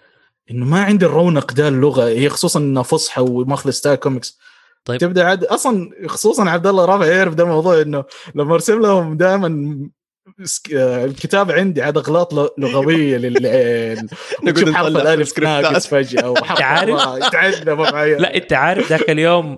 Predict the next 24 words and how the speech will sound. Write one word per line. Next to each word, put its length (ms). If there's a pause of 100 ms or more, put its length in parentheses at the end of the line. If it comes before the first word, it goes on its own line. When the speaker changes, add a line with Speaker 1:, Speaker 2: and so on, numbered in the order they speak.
Speaker 2:
زي 200
كده 240
إنه 180
في 260
أحد 240
أعرفه 420
كاتب 340
سكريبت، 500
آه، 1160
وأرسل 400
لي 140
هو 160
على 160
أساس 240
يبغاني 640
أشيك 380
عليه، 240
بس 200
إنه 140
ياخذ، 200
يبغى 140
ياخذ 200
رأيي 220
فيه. 200